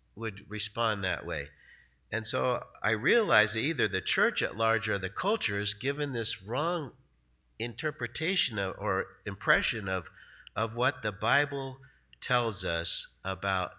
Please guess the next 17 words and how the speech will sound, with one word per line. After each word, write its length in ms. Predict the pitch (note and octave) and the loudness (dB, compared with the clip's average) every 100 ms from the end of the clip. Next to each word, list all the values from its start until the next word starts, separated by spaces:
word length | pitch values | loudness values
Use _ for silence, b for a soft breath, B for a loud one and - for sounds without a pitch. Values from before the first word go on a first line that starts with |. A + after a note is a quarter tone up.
| - | -12
sexual 600 | - - F2+ - F#2+ E2 | -4 -2 0 0 -2 -4
relationships. 960 | E2 E2 D#2+ - C2+ - - - - - _ _ _ _ _ _ _ _ _ _ - B B B B B B B B _ _ - | -2 -2 -2 -4 -4 -6 -6 -8 -8 -10 _ _ _ _ _ _ _ _ _ _ -20 B B B B B B B B _ _ 2
Adam 300 | B2+ D3 B2+ | 4 6 4
and 100 | A#2+ | 0
Eve 240 | C#3 C3+ | 0 0
were 100 | A#2 | 0
told 340 | - B2 A#2 A#2 | 0 2 2 0
in 100 | A2+ | -2
the 80 | |
Garden 360 | G#2+ A2 A2 A2+ | 0 2 2 0
of 120 | G2+ | -4
Eden 240 | G2+ G#2+ C3 | -6 -6 -4
to 140 | C#3 | -4
be 160 | C3 C#3+ | -2 -6
fruitful 800 | - D3 G3 F#3+ - A#2+ D#3+ - | -6 -4 -4 -4 -4 -2 -2 -2
and 320 | C#3 D#3 E3 | 0 0 0
multiply. 680 | B2+ G#3+ - - F#2+ E2 B1 | -2 -2 -4 -6 0 0 0